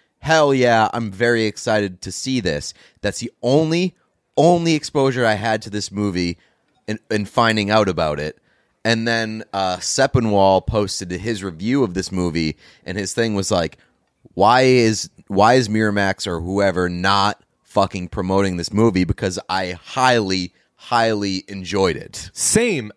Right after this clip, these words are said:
Speaker 2: So I, I, this is one of my favorite types of movies in that it is a perfect B.
Speaker 1: Mm-hmm.
Speaker 2: You know, it's not an A plus, it's not an A minus. There's, it's very, very, very quirky,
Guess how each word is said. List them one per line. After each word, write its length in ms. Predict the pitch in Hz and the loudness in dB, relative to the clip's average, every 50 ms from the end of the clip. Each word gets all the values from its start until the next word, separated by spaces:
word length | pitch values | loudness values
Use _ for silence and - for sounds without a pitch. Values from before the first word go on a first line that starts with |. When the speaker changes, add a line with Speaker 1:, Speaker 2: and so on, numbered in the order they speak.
| - | -8
Speaker 2:
So 180 | 160 - 202 190 | -2 0 2 4
I, 180 | 185 196 226 233 - - | 4 4 2 0 -2 -2
I, 300 | - 180 208 240 269 233 170 135 _ _ _ _ _ _ _ _ _ _ _ _ _ _ _ | -2 0 0 0 -2 -4 -6 -12 _ _ _ _ _ _ _ _ _ _ _ _ _ _ _
this 180 | - 226 233 - | -4 -2 -2 0
is 100 | 349 294 | 0 0
one 160 | 254 254 247 | 2 2 2
of 40 | 247 | 2
my 120 | 220 185 160 | 2 0 0
favorite 400 | - - 165 165 160 156 - - | 0 0 0 2 2 0 0 0
types 320 | - - 151 147 - - | 2 2 0 0 0 -4
of 100 | 127 117 | -6 -4
movies 440 | 113 113 107 95 104 101 104 - - - | -4 -4 -4 -2 -2 -2 -2 -4 -4 -2
in 200 | 135 131 131 127 | 0 0 0 2
that 260 | 127 127 123 - - | 2 2 2 2 0
it 160 | - 131 131 | -2 -2 0
is 240 | 127 131 131 123 - - | 0 0 0 -2 -2 0
a 120 | - 127 117 | 0 0 0
perfect 680 | - - - 143 156 151 139 - 147 135 - - 110 | 2 0 0 2 2 2 2 2 0 -2 -2 -2 -4
B. 360 | - 120 107 95 90 - - - - _ - | -2 0 2 2 0 0 -2 -8 -16 _ -14
Speaker 1:
Mm-hmm. 300 | 87 90 92 95 101 101 123 | -12 -10 -10 -8 -6 -4 0
Speaker 2:
You 60 | 127 | 2
know, 360 | 131 131 131 143 160 165 - - _ _ _ | 4 4 4 4 2 0 -2 -8 _ _ _
it's 180 | - 135 - - | -4 -2 -2 -2
not 380 | 156 156 160 175 196 196 - _ _ _ _ _ _ _ _ - | -2 0 0 0 0 -2 -4 _ _ _ _ _ _ _ _ -10
an 160 | 131 123 - | -10 -8 -6
A 200 | - 226 240 240 | -4 -4 -4 -4
plus, 340 | 240 - - 214 214 208 - | -4 -2 2 2 2 2 0
it's 160 | - - - | -4 -10 -4
not 180 | 190 185 180 175 | -2 0 0 0
an 80 | 175 | 2
A 120 | 180 180 180 | 0 0 0
minus. 540 | 170 156 156 160 165 160 165 165 156 - - _ - - _ _ _ _ _ _ _ _ - | 0 2 2 2 0 0 -2 -4 -6 -8 -12 _ -20 -20 _ _ _ _ _ _ _ _ -2
There's, 580 | 131 175 185 185 185 180 175 165 147 - - _ _ _ _ _ _ _ _ | 2 4 4 4 4 2 2 0 -4 -8 -10 _ _ _ _ _ _ _ _
it's 140 | - 160 131 | -4 -4 -2
very, 320 | 135 143 180 214 226 214 | 0 2 2 4 4 2
very, 260 | 175 160 170 170 170 165 | 2 2 2 4 4 4
very 300 | 139 147 143 147 147 139 | 4 4 4 2 2 0
quirky, 560 | - - 127 120 113 - 123 113 117 117 | 0 0 2 2 2 0 -4 -4 -4 -4